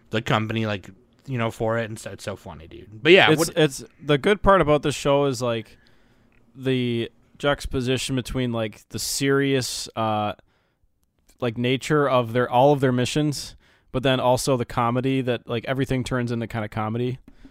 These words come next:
Speaker 1: Oh yeah, that, that right there, yes.
Speaker 2: Because
Speaker 1: Yes.
Speaker 2: yeah, like, uh, like, Lloyd's the spy, Yor's the assassin, and, and Anya's the, is the psychic, and, like, they all,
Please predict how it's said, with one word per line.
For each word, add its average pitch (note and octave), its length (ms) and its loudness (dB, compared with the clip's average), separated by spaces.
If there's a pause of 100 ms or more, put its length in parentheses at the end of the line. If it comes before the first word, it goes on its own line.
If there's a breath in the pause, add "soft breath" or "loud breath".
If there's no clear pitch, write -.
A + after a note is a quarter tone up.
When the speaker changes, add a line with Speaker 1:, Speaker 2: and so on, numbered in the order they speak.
(160 loud breath)
Speaker 1:
Oh B2 140 0
yeah, A#2+ 240 4
that, A#2 580 4
that A2 480 4
right G2 200 -4
there, G2+ 340 -4
yes. G2+ 400 -8
Speaker 2:
Because B2 460 -4
Speaker 1:
Yes. F#2+ 260 -6
Speaker 2:
yeah, B2 280 -4
like, B2 380 -8 (1160 soft breath)
uh, A2 300 -2 (180)
like, B2+ 220 -4
Lloyd's D3 260 4
the C#3+ 80 -4
spy, B2 400 2
Yor's A#2+ 420 -2
the A#2+ 80 -4
assassin, A2 500 -4
and, A2 240 -8
and G#2+ 300 -8
Anya's A2+ 480 -6
the, A2 180 -10
is G#2+ 240 -8
the A2 80 -12
psychic, G#2+ 580 -4
and, G#2+ 200 -6
like, G#2 340 -10 (640 soft breath)
they C3 120 2
all, C3+ 600 2